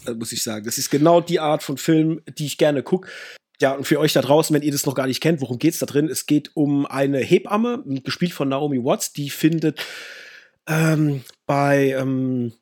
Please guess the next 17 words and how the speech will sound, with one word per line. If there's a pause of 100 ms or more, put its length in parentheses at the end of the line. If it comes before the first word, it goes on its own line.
(380)
einer
misshandelten
Prostituierten
ein
Tagebuch, (1080)
beziehungsweise
auch
diese
Protu-, (140)
äh,
Prostituierte
bekommt
ein
Kind
und
stirbt
dabei.